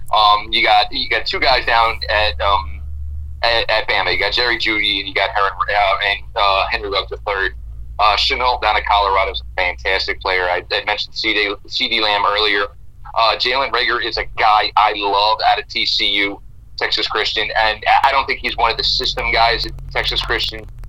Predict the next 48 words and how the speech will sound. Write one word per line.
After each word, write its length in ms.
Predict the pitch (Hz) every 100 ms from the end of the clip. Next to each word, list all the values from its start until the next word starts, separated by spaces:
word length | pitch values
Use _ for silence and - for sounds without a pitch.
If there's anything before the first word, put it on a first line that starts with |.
| - -
He's 160 | 123
just 240 | - 113 -
one 200 | 127 113
of 140 | 110 -
the 300 | - 120 110 - -
guys. 440 | 110 107 101 92
He 100 | 110 110
is 120 | 95
that 260 | 107 104 104
legit 340 | 101 110 113
down 200 | 101 98
there. 240 | 98 98 - - - -
Um, 300 | 110 110 107 -
the 120 | 120
other 160 | 143 185
one, 260 | 160 147 147 123
and 160 | 113
this 140 | 123 -
is 80 |
where 140 | - 113
it'll 120 | 107
suit 240 | - -
my 120 | - 101
Browns 320 | 110 113 -
very 160 | 107 104
well, 340 | 104 98 95 - - - - - - - - -
is 60 |
the 100 | - 262
offensive 320 | - 214 -
line 240 | - -
position. 440 | - 196 95 - 101
Um, 400 | - 101 101 - -
you 80 | 104
know, 60 | -
Iowa's 300 | 113 170 135
got 120 | 107
a 60 |
couple 260 | - 113 110
of 120 | 98 - -
big 180 | 139 113
old 220 | 110 107
boys 420 | 107 104 104 92 - - -
in 160 | 117 107
Alec 280 | 110 113 -
Jackson 440 | 117 110 107 113
and 240 | 110 110
Tristan 340 | - 113 - 113
Wirfs. 460 | 107 110 - -